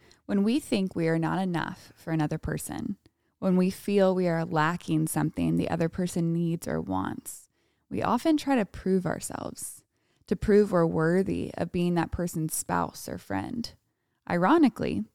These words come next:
even constant reassurance from the other party rarely satisfies that deep-seated fear that you will never measure up." It can be exhausting and frustrating for the other person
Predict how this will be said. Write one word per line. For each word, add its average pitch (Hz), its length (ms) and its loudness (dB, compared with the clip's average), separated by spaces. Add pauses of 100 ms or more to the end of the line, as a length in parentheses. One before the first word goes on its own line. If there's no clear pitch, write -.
(320)
even 339 300 0
constant - 580 0
reassurance 196 840 0
from 165 140 -2
the 165 80 0
other 165 160 2
party 156 440 -2
rarely 262 540 2
satisfies 185 920 -2
that - 260 -2 (180)
deep-seated 190 720 -4
fear 151 420 -2
that 170 160 -6
you 180 140 -4
will 170 100 -2
never 165 580 -2
measure - 380 -6
up." - 280 -8 (600)
It 196 120 -2
can 254 160 8
be 247 100 6
exhausting 175 680 0
and 160 140 0
frustrating 165 640 -2
for 170 120 -4
the 165 200 -4
other 233 280 0
person 202 500 -6